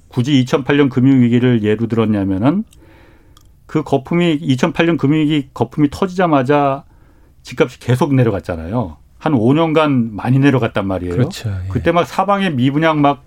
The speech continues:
Speaker 1: 넘쳐나고 막, 그리고 곳곳에 뉴타운들 뭐 지정 해제하고 그랬었거든요. "이거 봐라. 그러니 지금 집 사는 거 집값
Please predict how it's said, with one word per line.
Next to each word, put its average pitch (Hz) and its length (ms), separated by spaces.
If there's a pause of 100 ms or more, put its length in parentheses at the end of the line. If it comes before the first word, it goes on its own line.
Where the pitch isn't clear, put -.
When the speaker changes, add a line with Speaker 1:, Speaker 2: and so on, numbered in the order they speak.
Speaker 1:
넘쳐나고 127 580
막, 165 220 (600)
그리고 127 340 (400)
곳곳에 120 360
뉴타운들 139 640
뭐 123 220
지정 127 320
해제하고 110 1080 (120)
그랬었거든요. 131 720 (1000)
"이거 139 200
봐라. 113 800
그러니 127 540
지금 139 260
집 127 180
사는 127 300
거 110 380 (360)
집값 131 380